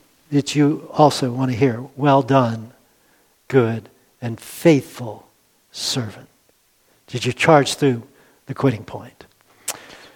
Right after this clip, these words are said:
Let me finish up real quickly. How to be transformed by grace. Chart a course for growth.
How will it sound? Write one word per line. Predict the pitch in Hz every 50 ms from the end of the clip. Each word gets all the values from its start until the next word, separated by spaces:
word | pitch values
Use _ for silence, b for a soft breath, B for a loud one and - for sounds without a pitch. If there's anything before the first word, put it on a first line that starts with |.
| B B B B
Let | 147 151
me | 147
finish | - - 156 139 123 -
up | 143 123 123
real | 123 120
quickly. | - - 131 - - 123
How | 117 143 156
to | 151
be | 135 139
transformed | - - 156 139 - - 151 143
by | 139 139
grace. | 123 135 143 143 139 135 - - - - - _
Chart | - - 180 175
a | 156
course | - - 170 165 151 139 - - - - b b b b b
for | - 165
growth. | 147 165 147 110 - - -